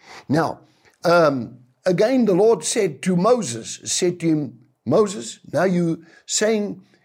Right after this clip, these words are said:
suppose they say the Lord has not appeared to you." So the Lord said to him, "What is that in your hand?" I said to you, "What is that in your hand?" And Moses said, "A rod,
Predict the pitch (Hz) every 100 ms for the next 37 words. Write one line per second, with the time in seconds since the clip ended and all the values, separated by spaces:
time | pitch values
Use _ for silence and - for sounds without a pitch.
0 | _ - - 165 285 294 311 302 302 285
1 | 277 226 170 220 214 196 - 214 208 196
2 | 185 180 185 180 156 139 160 131 151 117
3 | 123 101 - _ - - 147 143 147 147
4 | - 120 123 117 120 107 107 113 113 107
5 | 92 87 85 - _ - - - 117 -
6 | 143 131 120 135 127 113 120 117 117 139
7 | 135 98 - _ _ - _ 127 120 156
8 | 220 139 110 - 123 113 - - 107 104
9 | 104 98 95 107 139 95 90